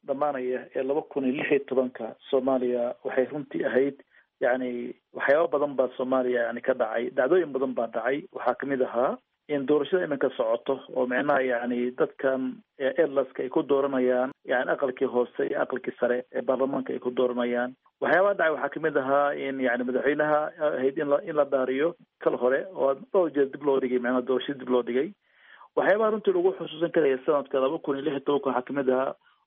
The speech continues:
yacni, ururka madasha oo mar kasta, yacni, oo baarlamaankii Soomaaliya, yacni, guud ahaan waxaa moodaa runtii inuu afkiray. Yacni, inuu, yacni, runtii waxaa moodaa runtii awoodda fara badan uu ka qaaday. Waxaasoo idil ayaa lagu xusuusan karaya. Waxaa idin xusuus mudan,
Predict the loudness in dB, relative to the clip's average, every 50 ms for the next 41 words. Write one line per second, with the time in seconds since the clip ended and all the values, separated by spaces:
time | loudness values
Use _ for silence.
0 | _ _ _ _ _ -2 0 2 2 2 0 -2 0 2 0 0 0 -2 -2 0
1 | 2 0 0 -2 -2 -4 -6 -6 -4 -2 -2 0 0 0 -2 -2 -2 -2 0 0
2 | 0 0 0 -2 -2 -4 -6 -8 -12 _ -2 0 0 2 0 0 0 2 2 2
3 | 2 0 0 0 -2 -6 -8 -4 -2 0 2 2 2 2 2 0 0 0 -2 -4
4 | -6 -4 -4 0 2 2 2 2 0 -4 -2 -2 -2 0 0 0 0 0 0 0
5 | -2 -4 -4 -2 -2 -4 -4 -2 -2 -2 -2 -2 -4 -8 _ _ _ _ -2 0
6 | 0 0 0 -2 -4 -2 -2 0 2 2 2 2 0 -2 -6 -6 -4 -2 0 0
7 | 2 0 0 0 0 0 2 0 0 0 0 0 2 2 2 0 -2 -2 0 0
8 | 0 0 -2 -4 0 0 0 0 0 -2 -2 -2 -4 -6 -8 _ _ _ _ _
9 | -20 -20 -20 -20 -20 -20 -10 -4 -4 -2 0 2 2 2 2 0 0 0 0 2
10 | 2 0 2 2 2 2 2 2 2 0 0 0 -2 -4 -2 -2 0 0 0 0
11 | 0 0 0 0 0 2 2 2 2 2 0 -2 -2 -2 -4 -2 2 0 0 0
12 | 0 -6 -2 0 0 0 0 -2